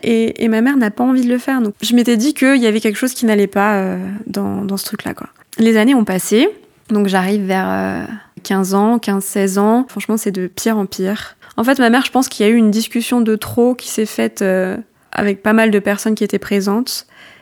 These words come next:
Et ce jour-là, elle a vraiment atteint le point de non-retour. Ça et aussi le fait que comme je passais, euh, mon bac, euh, la même année, je pense que dans sa tête, elle s'est dit, euh, « Ma fille sera plus là tout le temps à la maison avec moi, elle va faire des études et tout. »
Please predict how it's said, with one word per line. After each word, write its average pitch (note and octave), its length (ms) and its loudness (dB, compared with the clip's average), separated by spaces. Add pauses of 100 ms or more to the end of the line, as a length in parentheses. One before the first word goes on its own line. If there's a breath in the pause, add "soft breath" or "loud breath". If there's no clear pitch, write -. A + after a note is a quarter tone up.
(180 loud breath)
Et G#3+ 60 4
ce - 160 -2
jour-là, G#3+ 420 4
elle G3 120 4
a F#3 80 2
vraiment F#3+ 260 2
atteint G#3 300 0
le G3 120 0
point G#3 220 -4
de G3+ 140 0
non-retour. G3 680 -4 (100)
Ça A#3 240 2
et A3 40 4
aussi A3 240 2
le A3 120 4
fait A#3+ 200 0
que G#3+ 120 -2
comme A#3 240 2
je A3 100 0
passais, G#3 500 0
euh, F#3 400 0
mon F#3+ 200 0
bac, G3+ 400 -4
euh, - 280 -6 (260)
la G#3 140 -4
même G#3 200 0
année, G3+ 400 0
je - 80 -20
pense A3 140 0
que - 40 -4
dans G#3 80 2
sa F#3+ 140 -2
tête, G#3+ 180 0
elle G#3 80 2
s'est F#3+ 140 -2
dit, G3 180 0
euh, « G3 120 2
Ma F3+ 180 0
fille - 180 -6
sera - 220 -4
plus A#3+ 340 0
là G#3+ 220 0
tout - 140 -10
le G3+ 60 -6
temps G#3 200 -2
à G3+ 60 0
la F#3+ 100 -2
maison F#3 340 -2
avec F#3 220 -4
moi, G#3 260 0
elle G3+ 80 0
va F3+ 140 -4
faire G3+ 180 -4
des F#3+ 180 -2
études G3+ 300 -4
et F#3+ 80 -2
tout. » A3+ 240 -2